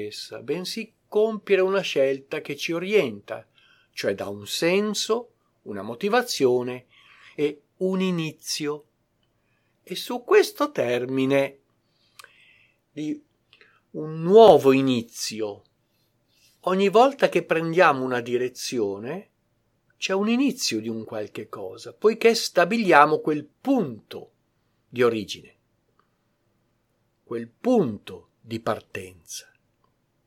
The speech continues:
che ci dispone verso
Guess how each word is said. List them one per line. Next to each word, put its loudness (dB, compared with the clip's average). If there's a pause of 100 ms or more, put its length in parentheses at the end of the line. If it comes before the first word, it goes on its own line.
che -8
ci -4 (640)
dispone -4 (340)
verso -6